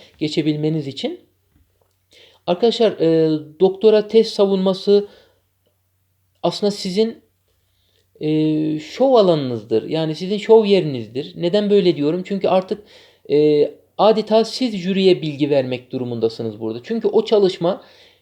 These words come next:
bilime yenilik getiren bir çalışma. İlk defa siz tarafından yapıldı ve bunu da jüri dinlerken, e, yeni bir çalışma dinleyecek ve sizden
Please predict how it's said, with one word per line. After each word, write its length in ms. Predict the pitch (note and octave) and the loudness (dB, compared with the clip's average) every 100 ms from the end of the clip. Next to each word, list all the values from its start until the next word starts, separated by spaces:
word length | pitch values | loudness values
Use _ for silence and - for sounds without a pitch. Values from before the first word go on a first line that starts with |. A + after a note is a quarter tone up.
| _ | _
bilime 260 | D#3+ D#3+ F#3+ | -2 2 2
yenilik 420 | F3 F3 F#3 G3 | 4 2 2 0
getiren 400 | F#3 F3+ E3+ E3 | -2 0 -2 -2
bir 80 | D#3+ | -4
çalışma. 420 | D#3 C#3 C#3 G3+ A3+ | -4 -6 -6 -8 -8
İlk 160 | - | -4
defa 220 | G3 G#3+ | -2 0
siz 220 | A3 A#3 - | -2 -8 -2
tarafından 440 | D4 - F3 F3 | 0 0 -2 -2
yapıldı 600 | E3 C3+ B2+ A#2 F#3+ D#4 - _ - | -4 -4 -6 -4 -4 -6 -12 _ -2
ve 280 | G3+ G3 E3 | 0 0 -4
bunu 280 | A#3 C4+ | -4 0
da 140 | A3+ G3+ | 0 0
jüri 380 | D#3 G#3 A3 G3 | -2 -6 -6 -4
dinlerken, 600 | F#3+ A3+ C4 C4 D#3+ A2+ - - - _ _ | -4 -4 -4 -4 -6 -6 -18 -20 -20 _ _
e, 100 | - | -4
yeni 480 | - D#3 D3 G3 A3+ | -4 -6 -2 -2 0
bir 100 | A3+ | -4
çalışma 540 | - G3 G3+ - G#3+ | -4 -2 -2 -2 -2
dinleyecek 560 | F#3+ E3+ C3+ A#2+ G3 G#3+ | -2 -2 -4 -4 -6 -2
ve 80 | F#3+ | -4
sizden 500 | F#3+ F#3+ G#3+ B3 | -4 -4 -2 -4